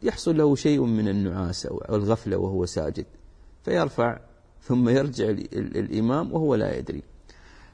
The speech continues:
فإن كان تأخره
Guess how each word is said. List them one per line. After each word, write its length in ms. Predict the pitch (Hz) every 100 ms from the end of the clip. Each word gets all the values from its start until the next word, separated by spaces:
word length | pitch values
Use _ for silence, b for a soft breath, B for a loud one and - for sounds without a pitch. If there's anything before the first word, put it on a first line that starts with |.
| B
فإن 420 | 196 247 131 113
كان 560 | 107 165 139 107 101 - - - -
تأخره 920 | - - - - 180 113 107 123 170